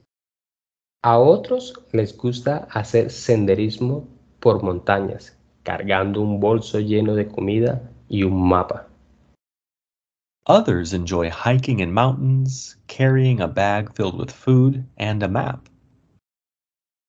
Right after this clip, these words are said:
Speaker 1: Hay quienes aprovechan este clima para ir de pesca, atrapar grandes peces al final de la tarde es la mejor recompensa.
Speaker 2: Some people take advantage of this weather for fishing.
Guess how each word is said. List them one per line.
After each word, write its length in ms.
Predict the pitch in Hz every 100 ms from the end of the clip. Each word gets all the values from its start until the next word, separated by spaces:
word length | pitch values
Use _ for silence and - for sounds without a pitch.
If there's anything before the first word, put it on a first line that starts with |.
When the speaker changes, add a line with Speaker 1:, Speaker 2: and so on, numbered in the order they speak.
| -
Speaker 1:
Hay 240 | 127 160 165
quienes 400 | - 131 113 117
aprovechan 840 | 107 92 95 104 113 - 139 156 - -
este 420 | 113 110 - 120
clima 500 | 120 120 127 143 127
para 280 | - 101 92
ir 260 | 92 104 110
de 140 | 107
pesca, 440 | 104 120 - - - _ _ _ _ _
atrapar 760 | - - - 90 98 101 110
grandes 460 | 110 104 107 107 104
peces 580 | - 113 107 - 92 -
al 220 | 104 98 95 -
final 580 | 95 95 95 98 113
de 140 | 120 120
la 240 | 120 120
tarde 480 | 117 113 101 101 104 - _ _ -
es 220 | - 113
la 160 | 104
mejor 480 | 101 95 92 110 - - _
recompensa. 840 | - 104 90 90 87 87 - - _ _ _ _ _ _ _ _ _ _ _ _ _ _ _ _ _ _ -
Speaker 2:
Some 360 | - 180 233
people 360 | 147 95 90 90
take 260 | - 104
advantage 480 | 104 - 107 123 131
of 80 | 120
this 240 | 117 -
weather 240 | 113 110 113
for 180 | 113 95
fishing. 520 | 151 135 - -